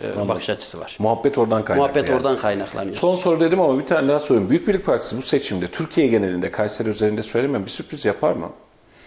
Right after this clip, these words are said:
Speaker 1: E, on iki yıldır, e, oy oranını belirleyememiş, e, anketlere yansıtamamış. Zaten,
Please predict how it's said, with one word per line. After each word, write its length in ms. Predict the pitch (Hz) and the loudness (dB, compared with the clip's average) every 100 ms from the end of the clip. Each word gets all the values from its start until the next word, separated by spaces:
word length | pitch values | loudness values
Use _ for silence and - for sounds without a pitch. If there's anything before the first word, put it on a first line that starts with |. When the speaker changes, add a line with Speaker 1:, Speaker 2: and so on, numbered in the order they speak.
| - - - 131 | -20 -20 -12 -8
Speaker 1:
E, 20 | |
on 440 | 113 170 226 226 175 | 0 2 2 0 -6
iki 240 | 170 220 | -4 0
yıldır, 520 | 202 160 135 127 120 123 | 2 2 0 -2 -2 -2
e, 520 | 127 120 120 117 113 - | 2 4 4 2 0 0
oy 180 | 151 175 | 4 4
oranını 520 | 170 160 147 131 - | 4 4 4 2 2
belirleyememiş, 920 | 135 147 156 160 160 113 107 104 - 120 | 2 2 2 4 4 4 0 -2 -4 0
e, 240 | 113 110 | 2 4
anketlere 560 | 117 127 143 - 135 120 | 2 0 -2 -2 2 4
yansıtamamış. 800 | 135 135 - 143 110 110 - - - - | 2 0 -4 -2 -2 -2 -8 -16 -20 -6
Zaten, 400 | 147 147 151 | 0 0 2